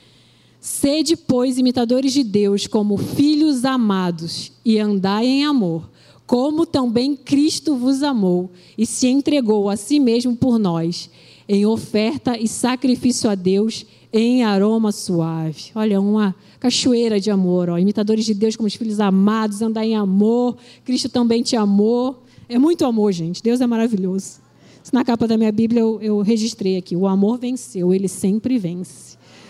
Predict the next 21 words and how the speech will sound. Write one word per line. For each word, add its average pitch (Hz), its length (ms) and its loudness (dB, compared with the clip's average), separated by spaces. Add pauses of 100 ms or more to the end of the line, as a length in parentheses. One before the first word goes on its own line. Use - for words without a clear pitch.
(120)
Porque - 180 -2
é 220 100 2
Jesus. 247 840 2
Ó, 208 40 -14
vou 208 100 -18 (120)
até 226 60 -20 (100)
mostrar, 240 360 -2
quem 247 100 0
quiser, 220 240 2
agora 226 180 0
tá 240 120 -2
tendo 233 180 2
essas 226 320 -2
capas 220 320 -2
de 220 100 -2
Bíblia 208 280 0
maravilhosas, 208 760 -2
ó. 180 140 -8 (460)
Pode 185 240 0
encomendar 226 580 -2
lá. 180 180 -10